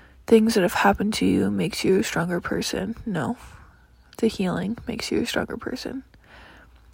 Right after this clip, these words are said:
Waking up every single day, choosing to acknowledge what you've been through, choosing to find a new way to make neurological paths in your brain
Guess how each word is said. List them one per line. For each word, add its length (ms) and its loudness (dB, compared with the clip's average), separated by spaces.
Waking 300 8
up 140 2
every 220 4
single 240 -2
day, 200 2
choosing 580 0
to 160 6
acknowledge 640 4
what 100 2
you've 200 0
been 220 0
through, 420 0
choosing 640 0
to 360 0
find 640 0
a 80 8
new 240 8
way 240 10
to 640 2
make 320 2
neurological 560 2
paths 380 4
in 80 -4
your 120 -2
brain 420 0